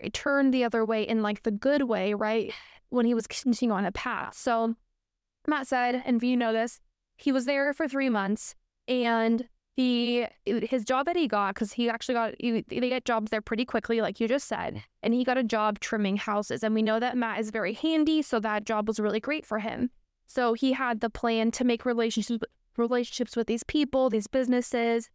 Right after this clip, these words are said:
gather tools, work his way up into these businesses,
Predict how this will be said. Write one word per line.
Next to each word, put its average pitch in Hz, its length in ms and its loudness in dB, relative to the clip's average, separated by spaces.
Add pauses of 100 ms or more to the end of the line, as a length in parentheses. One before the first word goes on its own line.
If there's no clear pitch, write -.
(280)
gather 220 300 0
tools, 269 560 2
work 226 260 0
his 233 160 0
way 220 200 0
up 240 220 -2
into 247 160 2
these 226 200 2
businesses, 285 760 0